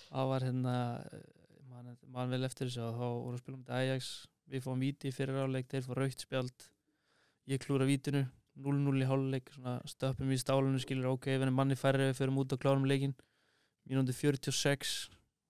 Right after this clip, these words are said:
fær hægri bakgrunn okkar, annað gula spjaldið sitt, rautt spjald. Þeir fá aukaspyrnu frá, þú veist, þrjátíu og fimm metrum,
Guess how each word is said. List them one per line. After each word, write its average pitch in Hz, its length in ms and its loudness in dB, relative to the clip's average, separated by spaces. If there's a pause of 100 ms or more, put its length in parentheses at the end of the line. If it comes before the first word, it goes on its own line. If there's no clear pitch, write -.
(120)
fær 131 180 0
hægri 143 260 6
bakgrunn 143 320 4
okkar, 139 240 2
annað 143 320 2
gula 143 160 0
spjaldið 139 380 0
sitt, 143 260 -4 (240)
rautt 135 300 -4
spjald. 131 380 -4 (680)
Þeir 131 160 0
fá 127 80 -2
aukaspyrnu 127 540 0
frá, 127 100 0
þú 123 160 -2
veist, 123 220 -10
þrjátíu 131 260 -4
og - 60 -12
fimm 135 160 0
metrum, 127 300 0